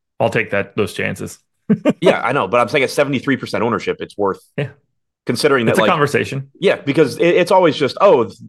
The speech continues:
Speaker 2: there's usage. These guys are out. This guy's gonna shoot more." It's, we've seen a big efficiency drop off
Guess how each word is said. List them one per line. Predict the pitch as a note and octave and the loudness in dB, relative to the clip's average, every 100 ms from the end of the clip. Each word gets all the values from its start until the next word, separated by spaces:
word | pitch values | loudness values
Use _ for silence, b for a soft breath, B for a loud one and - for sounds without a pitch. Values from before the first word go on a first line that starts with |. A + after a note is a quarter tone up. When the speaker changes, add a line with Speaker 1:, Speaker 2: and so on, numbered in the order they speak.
| - | -8
Speaker 2:
there's | G#2+ B2 A#2+ | -2 -2 -2
usage. | G3 - E2 D#2+ - - | -4 -4 -6 -10 -14 -10
These | G#2+ | -2
guys | C3+ A#2+ | -2 2
are | D#3 | 0
out. | A#2+ | 0
This | G2+ | -2
guy's | - A#2 | -4 -2
gonna | G#2+ | -4
shoot | - E3+ | -6 -8
more." | F#2+ E2 - _ _ _ _ _ - | -6 -8 -8 _ _ _ _ _ -6
It's, | D#3 D#3 - - _ - _ _ - | -4 -4 -10 -14 _ -20 _ _ -8
we've | A#2+ D#3+ | -4 -2
seen | - F#3 | -2 0
a | C#3 | 0
big | C#3 C3 | 0 0
efficiency | D3 D3 A#2 G#2 | -2 -2 -4 -4
drop | G2+ G2 | -2 -2
off | F#2+ F#2+ | 0 -2